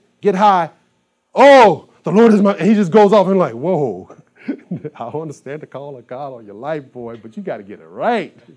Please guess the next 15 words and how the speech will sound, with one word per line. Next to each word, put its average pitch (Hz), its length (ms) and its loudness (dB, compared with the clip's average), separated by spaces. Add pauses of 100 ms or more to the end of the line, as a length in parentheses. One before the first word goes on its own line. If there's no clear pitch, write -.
(180)
<laughs> - 560 -10 (800)
Uh, 160 280 -4 (1040)
but 262 160 -2
the 247 80 -4
word 262 240 0
abides 226 480 -4
in 175 120 -10
him 185 200 -6
to 185 100 -12
the 160 80 -10
extent 151 320 -12
that 143 120 -14
he 143 120 -14
obeys 147 360 -16
it. - 100 -20